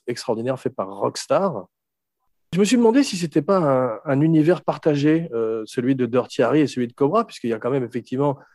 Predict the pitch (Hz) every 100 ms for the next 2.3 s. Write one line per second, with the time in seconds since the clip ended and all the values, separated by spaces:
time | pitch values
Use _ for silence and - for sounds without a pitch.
0 | _ _ _ 117 131 160 175 160 143 143
1 | 156 143 113 135 120 139 139 120 117 147
2 | 220 135